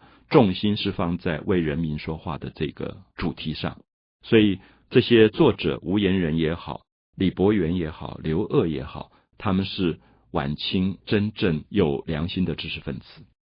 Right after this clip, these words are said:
那同时我们也看到，他们也把很多的关心放到了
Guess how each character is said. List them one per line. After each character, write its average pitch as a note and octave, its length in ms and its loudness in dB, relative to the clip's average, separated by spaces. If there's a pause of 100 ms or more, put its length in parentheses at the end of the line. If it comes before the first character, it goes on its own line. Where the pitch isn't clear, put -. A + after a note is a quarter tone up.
(260)
那 F#2+ 120 2
同 A2 220 4
时 G#2+ 320 2
我 E2+ 100 0
们 F#2+ 120 4
也 D#2+ 80 4
看 F2+ 300 -4
到， D#2 240 -2 (240)
他 C#3 120 -2
们 D3 120 2
也 A2+ 160 6
把 D#2 260 -2
很 E2 460 -2
多 C#3 240 4
的 - 220 4
关 A#2 280 4
心 B2 320 2
放 A2+ 320 0
到 F#2+ 220 0
了 D#2+ 240 -2